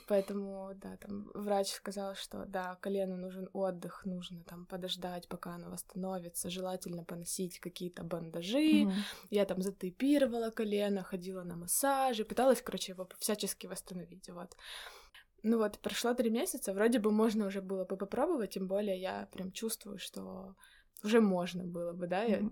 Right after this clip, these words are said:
Speaker 1: понимаю,
Speaker 2: Только
Speaker 1: что у меня
Speaker 2: асфальта щас.
Speaker 1: колено не болит,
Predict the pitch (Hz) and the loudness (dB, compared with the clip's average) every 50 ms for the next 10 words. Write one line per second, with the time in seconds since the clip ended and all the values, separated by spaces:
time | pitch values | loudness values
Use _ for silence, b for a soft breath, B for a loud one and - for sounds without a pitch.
0 | - - 208 202 214 202 202 208 208 208 214 - - 240 220 233 233 233 240 220 | 0 2 4 4 6 8 10 10 12 12 12 12 12 12 12 12 12 12 12 12
1 | - 247 277 254 254 262 277 285 277 254 240 240 240 269 220 196 208 202 214 220 | 12 12 12 12 12 12 12 12 12 12 12 12 12 12 10 10 6 6 6 6
2 | 240 285 330 381 415 427 - - - | 6 10 10 10 10 10 6 -6 -8